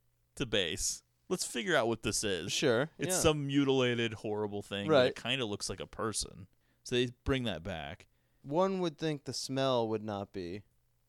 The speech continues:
Speaker 2: great.
Speaker 1: <laughs> Yeah, I would agree, although I guess it's frozen at
Speaker 2: Yeah,
Speaker 1: that
Speaker 2: that's
Speaker 1: point.
Speaker 2: true, yeah.
Speaker 1: It's hard to say, like, what the temperature is.
Speaker 2: Quite cold, yeah.
Speaker 1: Yeah, I mean, I'm assuming, like, well into the negatives, but I don't know,
Speaker 2: Right.
Speaker 1: really.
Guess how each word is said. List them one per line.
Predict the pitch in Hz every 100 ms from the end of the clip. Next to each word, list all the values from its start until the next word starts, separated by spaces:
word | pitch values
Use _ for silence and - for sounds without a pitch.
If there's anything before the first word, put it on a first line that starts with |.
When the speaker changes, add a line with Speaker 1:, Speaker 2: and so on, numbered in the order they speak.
| -
Speaker 2:
great. | - - 104 -
Speaker 1:
<laughs> | - - - _ _ _ _ - _ _ -
Yeah, | - -
I | 151
would | 156
agree, | 110 131 101
although | 95 110 101 - - _ _ _ -
I | 120
guess | 151 -
it's | 98
frozen | - 73 85 135 - 170 170 175
at | 156
Speaker 2:
Yeah, | 185 185
Speaker 1:
that | 196
Speaker 2:
that's | 170
Speaker 1:
point. | 160
Speaker 2:
true, | 139 127 135
yeah. | - 147 120 - _ _ _
Speaker 1:
It's | -
hard | 202 202
to | 139
say, | - 131 123
like, | 101 92
what | 90 87 98 - _ -
the | 123
temperature | 127 120 123 117 117
is. | 117 120 117 113 - - _ _
Speaker 2:
Quite | - 160 160
cold, | - 135 147 151 147 -
yeah. | 143 139 131
Speaker 1:
Yeah, | 117 110 80
I | 85
mean, | 120 120
I'm | 127
assuming, | - 151 143 123
like, | 117 101
well | 95 98 98 107 107
into | 104 104
the | 98
negatives, | 95 92 95 104 110 104
but | - 92
I | 95
don't | 87 65
know, | 82 98 104 113
Speaker 2:
Right. | 110
Speaker 1:
really. | 110 110 110 110